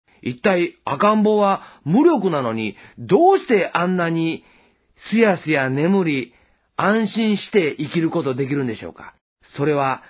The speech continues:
絶対的に信頼できるものを持ってるからではありませんか。すなわち親です。絶対的に信頼できる本当の根源的な方は、あなたを作られた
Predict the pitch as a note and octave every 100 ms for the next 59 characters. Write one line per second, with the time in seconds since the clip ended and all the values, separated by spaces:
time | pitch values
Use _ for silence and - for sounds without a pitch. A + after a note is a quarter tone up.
0 | _ A2 G2 G2+ D3+ D3+ _ G3 F#3 F3+
1 | F3 F#3 E3+ - G3 G#3+ G#3 G3+ F#3 F#3+
2 | F#3+ F3+ F3+ F3+ C#3 A#2+ - _ _ G#2+
3 | C3+ - - C#3+ C#3 C#3 A#2 G#2 G2 G2
4 | G2+ G2 A2 B2 - _ _ _ - -
5 | C3+ B2 G#2 - E2+ - _ _ C#3+ D#3+
6 | A#2 C#2 C#2 - _ _ _ _ _ _
7 | _ _ _ _ - G#2 G#2 D3 - F3+
8 | F3 F3 F3+ E3+ - G#3+ G#3+ G#3+ G3+ G3
9 | G#3 G3+ - _ - - C4+ C4 - -
10 | - D4+ E4 A#3 - _ - C#4 D4+ C#4+
11 | C#4+ C4 B3 G#3+ E3 F#3+ D3 D3 E3 -
12 | _ _ _ _ _ - E3+ A3 G#3 F#3
13 | D3 C3 - - - F#3 G3 F3 A#2 C3+
14 | A#2+ A2+